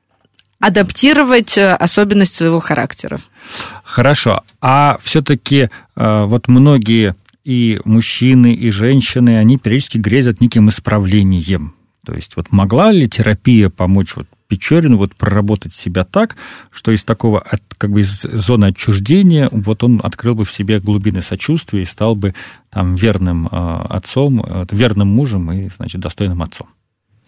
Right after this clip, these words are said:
Speaker 1: Это, конечно, зависит от, э, скажем так, степени в-, выраженности нарциссического характера, потому что в целом считается, что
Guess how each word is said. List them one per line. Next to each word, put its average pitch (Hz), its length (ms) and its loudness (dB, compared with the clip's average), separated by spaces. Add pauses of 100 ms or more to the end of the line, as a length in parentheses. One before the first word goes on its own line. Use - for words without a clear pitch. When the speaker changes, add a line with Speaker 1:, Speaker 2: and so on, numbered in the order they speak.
(400)
Speaker 1:
Это, - 200 0
конечно, 226 420 4
зависит 190 560 2
от, 170 280 0
э, 170 420 2
скажем 180 380 0
так, 180 160 0
степени 151 720 0
в-, 160 360 -2
выраженности 165 600 0
нарциссического 170 640 -2
характера, 240 540 0
потому 196 340 2
что - 160 -2
в 180 60 -8
целом 262 400 2
считается, 220 640 0
что 175 540 0